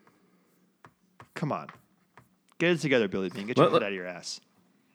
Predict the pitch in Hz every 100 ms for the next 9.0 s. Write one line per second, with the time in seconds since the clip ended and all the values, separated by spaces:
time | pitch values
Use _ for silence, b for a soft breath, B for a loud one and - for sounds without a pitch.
0 | _ _ _ - 143 170 175 147 123 98
1 | 85 80 78 71 71 73 - - - -
2 | b b b b b - - - 95 -
3 | - - 135 131 147 135 131 143 135 98
4 | 85 85 - 110 - 78 - 92 92 -
5 | - - - 85 80 69 - - 90 85
6 | - - - 82 - - _ B B B
7 | B B B - 101 131 160 127 131 -
8 | - - 120 107 - 90 73 71 - -